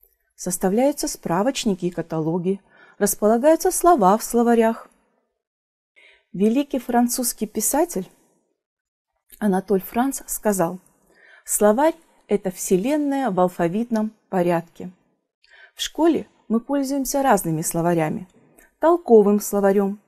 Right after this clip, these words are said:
в котором можем найти значение любого слова. Орфографическим, по которому можем проверить написание, и другими словарями.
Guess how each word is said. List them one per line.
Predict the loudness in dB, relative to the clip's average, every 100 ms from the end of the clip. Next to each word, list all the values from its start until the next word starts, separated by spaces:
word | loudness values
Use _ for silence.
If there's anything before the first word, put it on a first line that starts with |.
| _ _ -20
в | _
котором | -2 4 4 6
можем | 4 2 0
найти | 0 -2 -2 -4 _
значение | 0 0 0 -2 0 2
любого | 0 -2 -2 -2
слова. | -4 -4 -4 -8 -12 _ _ _ -20 -8
Орфографическим, | -8 -4 -2 0 0 0 -2 -4 -6 -6 -6 -8 -20 _
по |
которому | -2 0 0 0 0
можем | 2 0 -2
проверить | -2 0 0 2
написание, | -2 -2 -6 -4 -2 -4 -4
и | -2
другими | 0 2 2 0
словарями. | -2 -6 -4 -4 -4 -10